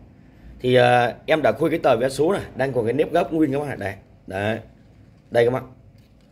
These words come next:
Dãy số là năm chín một, à, ghim ngày hai mươi chín tháng sáu năm hai không hai bốn đây các bác.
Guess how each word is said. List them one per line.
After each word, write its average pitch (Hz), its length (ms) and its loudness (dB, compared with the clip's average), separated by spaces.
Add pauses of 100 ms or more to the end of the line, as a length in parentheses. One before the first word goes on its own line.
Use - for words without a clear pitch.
(320)
Dãy 120 240 2
số 165 200 4
là 196 100 2
năm 156 240 2
chín 185 160 -8
một, 151 360 -2 (200)
à, 101 320 -6
ghim 156 220 2
ngày 127 160 2
hai 135 140 0
mươi 147 160 -4
chín 160 160 -4
tháng 175 140 -8
sáu 156 260 -4
năm 165 140 -6
hai 143 100 -8
không 139 160 -6
hai 139 80 -4
bốn 139 180 -2
đây 151 100 -2
các 127 80 -6
bác. 135 120 -8